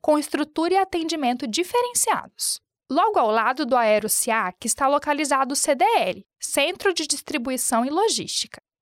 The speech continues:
É de lá que saem semanalmente os principais suprimentos das fazendas.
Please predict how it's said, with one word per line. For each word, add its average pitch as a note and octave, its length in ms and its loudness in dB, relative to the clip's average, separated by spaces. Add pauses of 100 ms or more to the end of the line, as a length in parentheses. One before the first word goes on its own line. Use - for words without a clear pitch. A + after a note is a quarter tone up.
(240)
É B3 140 0
de F#4 200 2
lá C4 200 2
que F#4 140 -2
saem G#3 340 -2
semanalmente A#3+ 920 -2
os - 80 -6
principais C#4 640 -2
suprimentos F4 560 0
das C4+ 220 0
fazendas. A#3+ 760 -2